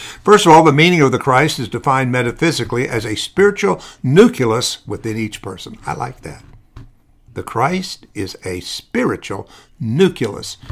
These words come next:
within each person. All our thoughts must be harmonized with this spiritual center before we can bring into expression the divine consciousness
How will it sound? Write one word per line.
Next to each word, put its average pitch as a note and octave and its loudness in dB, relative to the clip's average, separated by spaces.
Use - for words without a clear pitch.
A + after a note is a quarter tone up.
within A2 -6
each G#2 -10
person. - -12
All E3 8
our C3 6
thoughts D3 2
must A#2 -6
be G#2 -6
harmonized D#3 0
with C3 -6
this G#2+ -8
spiritual E3 0
center C3 -2
before C3 2
we C3 0
can A2 -6
bring C3+ -4
into C3 -6
expression A#2+ -4
the A#2 -2
divine C3+ 4
consciousness C3+ -2